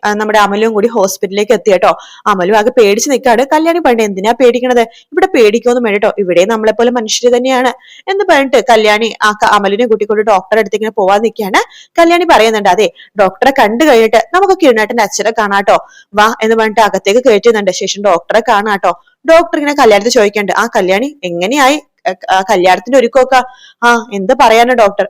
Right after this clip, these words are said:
ആകെ ഒരു ടെൻഷനും പേടിയൊക്കെ ഉണ്ട്, അവൻ പുറത്താണല്ലോ ആ ഗംഗപ്രസാദ്."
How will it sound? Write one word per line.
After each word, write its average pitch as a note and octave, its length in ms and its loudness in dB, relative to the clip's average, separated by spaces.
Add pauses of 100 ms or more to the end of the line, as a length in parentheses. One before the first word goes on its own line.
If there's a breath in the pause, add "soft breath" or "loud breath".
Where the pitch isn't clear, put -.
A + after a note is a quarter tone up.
ആകെ E3+ 320 -2
ഒരു G#3 80 -2
ടെൻഷനും A3+ 460 -2
പേടിയൊക്കെ C#4+ 380 0
ഉണ്ട്, A#3+ 220 -2 (160)
അവൻ E3 180 -2
പുറത്താണല്ലോ G#3 720 0
ആ F3 80 2
ഗംഗപ്രസാദ്." G3 840 -2